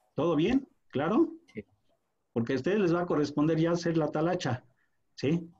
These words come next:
Speaker 1: De todo su trabajo. En partes va a haber, ¿sí? Cortes, o en va-, en partes va a haber terraplén, acuérdense. Podemos tener las dos, y si tenemos aquí va a decir área de corte tanto, área de terraplén tanto.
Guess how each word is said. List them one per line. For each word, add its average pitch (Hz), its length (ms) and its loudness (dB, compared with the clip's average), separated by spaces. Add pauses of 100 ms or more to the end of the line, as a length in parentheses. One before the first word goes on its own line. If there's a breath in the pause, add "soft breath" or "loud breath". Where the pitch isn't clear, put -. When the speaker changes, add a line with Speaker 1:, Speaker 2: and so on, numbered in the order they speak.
(400)
Speaker 1:
De 120 60 -2
todo 143 220 -2
su - 140 -2
trabajo. 139 540 -2
En 139 160 2
partes 180 380 -2
va 170 80 0
a - 20 0
haber, 175 300 0 (280)
¿sí? - 340 -4 (500)
Cortes, 190 580 -2 (680)
o 120 100 -2
en 123 80 4
va-, 160 180 0
en 139 200 0
partes 165 300 0
va 151 60 2
a - 20 0
haber 147 160 2
terraplén, 135 560 0
acuérdense. 147 540 2
Podemos 175 380 2
tener 156 240 6
las 147 180 2
dos, 226 340 0 (280 soft breath)
y 127 80 -2
si 120 120 -6
tenemos 175 360 4
aquí 165 180 0
va 160 80 4
a - 20 4
decir 165 380 0
área 170 260 2
de 165 140 2
corte 196 340 2
tanto, 139 480 2
área 151 220 2
de 143 80 4
terraplén 139 540 2
tanto. 113 320 0